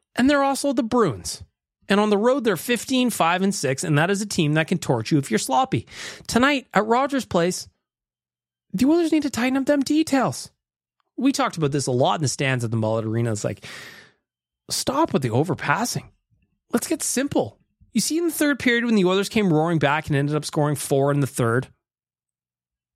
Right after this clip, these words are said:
resuming the lead, six three win.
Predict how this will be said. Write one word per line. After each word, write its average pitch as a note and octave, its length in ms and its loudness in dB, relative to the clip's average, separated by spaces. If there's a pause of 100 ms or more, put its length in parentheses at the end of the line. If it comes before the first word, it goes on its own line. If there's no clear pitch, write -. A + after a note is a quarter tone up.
(120)
resuming D#3 640 4
the D3 80 0
lead, C3 380 0 (260)
six - 360 -4
three D#3 180 2
win. C3+ 340 2